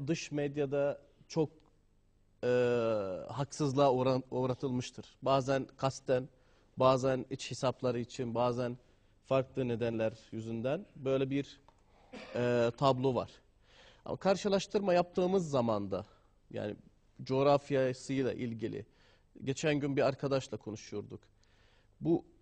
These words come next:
madem konumuzla ilgili bir terör olayı var, P K K teröründen sonra. Bölgede terörü kullanmayan belki, yani terör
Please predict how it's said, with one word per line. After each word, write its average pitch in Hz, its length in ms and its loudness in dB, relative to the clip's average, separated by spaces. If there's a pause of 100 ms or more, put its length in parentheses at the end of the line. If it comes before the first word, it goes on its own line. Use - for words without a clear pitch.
(140)
madem 143 460 2 (480)
konumuzla 131 1080 -2
ilgili 127 320 -4
bir 131 200 0 (400)
terör 143 320 4
olayı 127 480 2
var, 101 220 -2 (640)
P 123 140 -2
K 117 160 -2
K 117 300 -2 (460)
teröründen 113 640 0
sonra. 95 420 -8 (1120)
Bölgede 143 880 4 (380)
terörü 190 320 4
kullanmayan 165 800 2
belki, 104 400 -4 (380)
yani 107 320 -4
terör 143 300 2